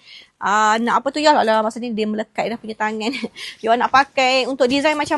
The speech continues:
mana tu terpulang. Ha, yang tu tak ada masalah. Nak berapa meter pun terpulang. Boleh request. Ah, badan biasa am-, ambil empat meter, untuk kemeja lelaki dua meter setengah, ah, tiga meter. Yang tu terpulang boleh request saja. Okey, cuma Ira nak bagi tahu kualiti kain ni. Okey.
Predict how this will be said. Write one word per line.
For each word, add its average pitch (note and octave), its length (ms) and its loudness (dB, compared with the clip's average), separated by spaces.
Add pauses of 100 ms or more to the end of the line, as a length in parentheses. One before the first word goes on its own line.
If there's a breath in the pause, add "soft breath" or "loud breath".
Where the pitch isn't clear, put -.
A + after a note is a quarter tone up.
mana E4 240 2
tu G4+ 80 0
terpulang. C4+ 560 0
Ha, G3 80 -4
yang A#3+ 160 0
tu D#4+ 80 -6
tak D4+ 80 2
ada C4+ 80 0
masalah. B3 480 2
Nak B3 240 2
berapa D4 160 0
meter E4+ 400 -2
pun G#4+ 240 -4
terpulang. D4 480 2
Boleh C4+ 320 0
request. D#4+ 640 2 (340)
Ah, G#3+ 80 4
badan B3 240 2
biasa D#4 640 4
am-, A#3+ 160 -2
ambil A#3+ 320 -2
empat A#3+ 80 2
meter, D4+ 640 2 (320 loud breath)
untuk A3+ 240 -6
kemeja B3+ 160 0
lelaki C4 400 2
dua C4 80 -2
meter A#3 240 -6
setengah, D4 560 2
ah, G#3 240 0
tiga A3+ 240 -4
meter. D4+ 240 -2
Yang D#4 240 2
tu - 80 -4
terpulang E4+ 320 0
boleh C#4 240 2
request D4 320 -2
saja. B3+ 400 2
Okey, C4 240 4
cuma D#4 240 -2
Ira D#4+ 160 0
nak C4+ 80 2
bagi C#4+ 160 -2
tahu D#4+ 240 2
kualiti C#4 320 -4
kain B3 320 -2
ni. G#3+ 160 -4
Okey. A3+ 240 2